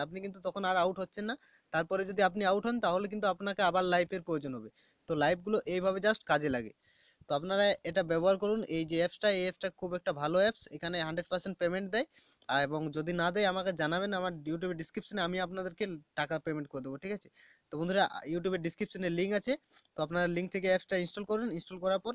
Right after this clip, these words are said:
ওপেন করুন এবং রেফার করতে থাকুন। এখানে আপনি রেফারের টাকা কিন্তু একদম হান্ড্রেড পার্সেন্ট Paytm-এ নিতে পারবেন, কোনো রকম সন্দেহ নেই। তো বন্ধুরা এটাই ছিল আমার আজকের ভিডিও। তো বন্ধুরা ভিডিওটি যদি ভালো লাগে থাকে ভিডিওটিতে অবশ্যই একটি লাইক করবেন এবং কমেন্ট সেকশনে জানাবেন যে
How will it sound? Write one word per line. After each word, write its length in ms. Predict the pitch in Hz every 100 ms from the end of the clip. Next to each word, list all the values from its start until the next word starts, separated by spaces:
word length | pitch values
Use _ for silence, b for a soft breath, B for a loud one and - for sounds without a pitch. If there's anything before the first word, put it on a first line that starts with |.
| -
ওপেন 180 | 156 190 185
করুন 180 | 202 262 -
এবং 140 | 165 170 165
রেফার 220 | 151 170 175
করতে 160 | 180 185
থাকুন। 180 | 190 254 b b b -
এখানে 180 | 147 185 175
আপনি 140 | 180 202
রেফারের 380 | 170 - 185 196 -
টাকা 140 | 190 196
কিন্তু 160 | 208 202 196
একদম 180 | 202 190
হান্ড্রেড 260 | 170 170 180 196
পার্সেন্ট 260 | 185 202 190
Paytm-এ 340 | 190 202 196 202
নিতে 140 | 190 202
পারবেন, 260 | 208 220 214 _ _
কোনো 140 | 165 180 185
রকম 180 | 202 196 180
সন্দেহ 260 | 175 185 202
নেই। 80 | 220 311 B B B _
তো 60 | 156
বন্ধুরা 240 | 175 202 185
এটাই 180 | 175 208
ছিল 100 | 202 208
আমার 120 | 208 202
আজকের 220 | 196 208 160
ভিডিও। 160 | 170 220
তো 40 | 196
বন্ধুরা 220 | 185 196 156
ভিডিওটি 280 | 151 160 190 196
যদি 120 | 196 170
ভালো 120 | 165 190
লাগে 120 | 202
থাকে 140 | 208 254 B B B - 143
ভিডিওটিতে 360 | 160 185 180 190
অবশ্যই 260 | 180 - 208
একটি 120 | 196 185
লাইক 120 | 165 185
করবেন 200 | 208 220 -
এবং 120 | 151 156 139
কমেন্ট 200 | 156 190
সেকশনে 280 | 226 220 220 196
জানাবেন 220 | 196
যে 40 | 214